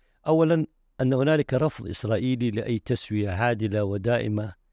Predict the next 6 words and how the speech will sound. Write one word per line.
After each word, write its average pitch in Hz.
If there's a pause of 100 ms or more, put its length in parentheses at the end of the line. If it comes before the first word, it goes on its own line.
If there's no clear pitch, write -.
(120)
سياسية 113
للقضية 104
الفلسطينية، 104 (480)
والرغبة 131
في 117
الاحتفاظ 123